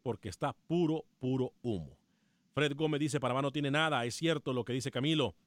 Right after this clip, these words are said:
De hecho, que se llevaron solo goleadas. Lo bueno de Panamá es que tiene la dicha de ir al Mundial. Regalado, pero van. Que lo disfruten y los apoyamos, dice Fred Gómez. Eh, J C K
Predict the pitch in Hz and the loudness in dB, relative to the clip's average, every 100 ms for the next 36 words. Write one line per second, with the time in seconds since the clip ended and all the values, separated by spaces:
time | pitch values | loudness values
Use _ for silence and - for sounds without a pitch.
0 | _ - 107 143 - 98 101 98 104 139 | _ -2 0 0 -2 -8 -6 -4 0 0
1 | 131 - 240 254 156 151 175 113 - _ | 0 0 0 2 0 2 2 0 -6 _
2 | _ _ - 85 110 147 120 104 120 151 | _ _ -16 -6 -2 -2 -2 -2 -2 -2
3 | 139 160 - - - _ _ _ _ _ | 0 -2 -4 -12 -18 _ _ _ _ _
4 | _ _ 120 127 139 135 _ - 107 123 | _ _ -2 0 0 -2 _ -20 -8 -2
5 | 139 131 139 135 117 127 127 107 98 104 | 0 0 -2 -2 0 0 -2 -2 -4 0
6 | 139 101 - 123 123 123 208 185 107 156 | 0 -2 -6 -4 -2 0 0 -2 0 0
7 | 170 - _ _ _ _ _ 117 107 104 | -2 -8 _ _ _ _ _ -6 -4 -4
8 | - 160 - 151 - 160 160 156 139 135 | -4 -4 -4 -6 -4 -4 -2 -2 -4 -4
9 | 123 123 101 87 92 92 87 76 52 50 | -4 -2 -4 -8 -10 -12 -12 -14 -18 -20
10 | _ _ _ _ _ _ _ 117 120 120 | _ _ _ _ _ _ _ -4 0 0
11 | 120 113 147 165 - 160 | 0 0 0 0 -2 -2